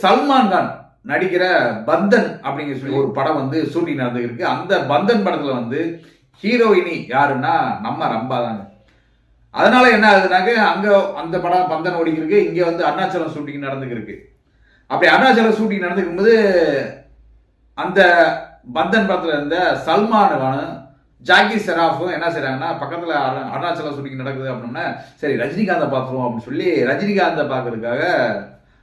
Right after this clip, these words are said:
அருணாச்சலம் ஷூட்டிங் ஸ்பாட்டுக்கு வராங்க. வந்த உடனே ரஜினிகாந்த் பார்க்கறாரு, பார்க்கறதுக்குள்ள ரம்பா பார்த்துட்டாங்க. "ஓ, சல்மான் கானு ஜாக்கி ஷெராஃப் வராங்க" அப்படின்ன உடனே ஓடி போய்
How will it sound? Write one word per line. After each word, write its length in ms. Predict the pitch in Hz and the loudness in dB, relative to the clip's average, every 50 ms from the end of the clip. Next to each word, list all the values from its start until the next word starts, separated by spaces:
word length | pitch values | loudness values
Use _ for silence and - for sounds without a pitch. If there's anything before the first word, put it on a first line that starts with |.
| _ | _
அருணாச்சலம் 540 | - 185 180 185 185 180 165 151 143 139 131 - - | -8 -4 -2 0 0 0 0 -2 -2 -4 -4 -6 -8
ஷூட்டிங் 260 | 147 143 143 139 131 123 - | -8 -8 -8 -8 -10 -10 -6
ஸ்பாட்டுக்கு 340 | 135 127 123 123 123 117 - | -6 -4 -4 -4 -6 -6 -4
வராங்க. 420 | 107 107 113 110 104 98 95 - - - - - _ _ _ _ _ _ _ _ _ _ _ _ _ _ _ _ | -4 -2 -2 -4 -4 -6 -8 -10 -16 -20 -20 -20 _ _ _ _ _ _ _ _ _ _ _ _ _ _ _ _
வந்த 500 | - 98 127 165 202 220 - 277 254 226 | -6 2 4 4 4 6 6 6 8 8
உடனே 400 | 196 - 160 156 160 180 202 185 | 6 6 4 2 2 2 0 -2
ரஜினிகாந்த் 960 | - 127 135 151 175 185 247 247 214 208 208 208 214 208 202 196 - - - - - - _ _ _ _ _ _ _ _ _ _ _ - | -4 -2 -2 0 0 0 0 0 0 0 2 4 6 6 6 4 4 -2 -6 -10 -20 -20 _ _ _ _ _ _ _ _ _ _ _ 0
பார்க்கறாரு, 540 | 175 185 226 - 208 214 196 190 - 208 190 | 4 4 4 4 4 4 2 2 2 2 2
பார்க்கறதுக்குள்ள 460 | 180 196 208 208 208 190 202 220 220 | 2 2 2 2 0 0 0 2 2
ரம்பா 360 | 202 175 160 - 196 214 190 | 2 2 0 0 0 0 2
பார்த்துட்டாங்க. 640 | 175 170 165 165 160 156 147 139 127 120 - - - | 2 2 0 0 -2 -2 -4 -4 -4 -6 -8 -10 -10
"ஓ, 280 | 135 160 180 - - - | -8 -6 -4 -4 -6 -8
சல்மான் 380 | - - - 196 202 196 - 160 | -8 -8 -6 -6 -6 -6 -6 -6
கானு 460 | 165 165 175 185 180 175 165 143 127 | -6 -4 -4 -4 -4 -4 -4 -4 -4
ஜாக்கி 340 | 127 147 165 180 175 156 160 | -4 -4 -4 -4 -6 -6 -6
ஷெராஃப் 180 | 151 147 135 | -4 -4 -4
வராங்க" 320 | 139 139 143 147 147 143 139 | -4 -4 -2 -2 -2 -2 -4
அப்படின்ன 300 | 131 123 123 127 127 131 | -4 -6 -6 -6 -8 -8
உடனே 280 | 143 175 175 156 139 | -6 -6 -6 -6 -4
ஓடி 260 | 127 127 156 196 185 165 | -2 0 2 2 2 2
போய் 840 | 165 156 147 139 143 160 170 165 160 143 131 117 - - - | 0 0 -4 -2 -2 0 0 0 0 -2 -2 -4 -6 -10 -14